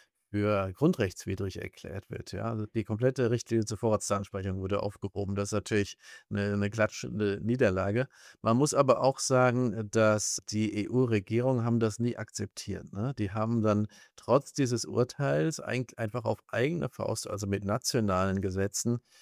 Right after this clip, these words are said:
weitergemacht. Dann, äh, sind auch die, äh, vom Europäischen Gerichtshof kassiert worden. Man hat aber weitergemacht. Man hat die Gesetze in ähnlicher oder nur leicht veränderter Form dann wieder beschlossen.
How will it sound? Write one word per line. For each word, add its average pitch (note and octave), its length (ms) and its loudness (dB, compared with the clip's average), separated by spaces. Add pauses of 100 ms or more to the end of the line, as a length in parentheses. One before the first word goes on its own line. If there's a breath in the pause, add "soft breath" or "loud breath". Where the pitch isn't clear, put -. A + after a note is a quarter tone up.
(220 soft breath)
weitergemacht. D3 960 0 (340 soft breath)
Dann, A2+ 340 6
äh, G2+ 200 0
sind A#2 260 0
auch - 280 -4
die, C#3+ 260 2
äh, B2 160 -4
vom B2 260 -2
Europäischen A2+ 560 -2
Gerichtshof A2+ 540 -4
kassiert A#2 540 -4
worden. A2 380 -2 (300 loud breath)
Man G#2 160 0
hat B2 120 0
aber B2 220 4
weitergemacht. G#2 520 2
Man G2+ 140 -2
hat A2+ 180 -2
die A#2 80 0
Gesetze A2 420 0
in G#2+ 180 0
ähnlicher C3+ 680 0
oder G#2+ 240 2
nur G#2+ 180 4
leicht G2+ 300 2
veränderter G#2 480 -2
Form G#2+ 300 -2
dann G2+ 180 -2
wieder B2+ 200 2
beschlossen. C#3+ 640 -6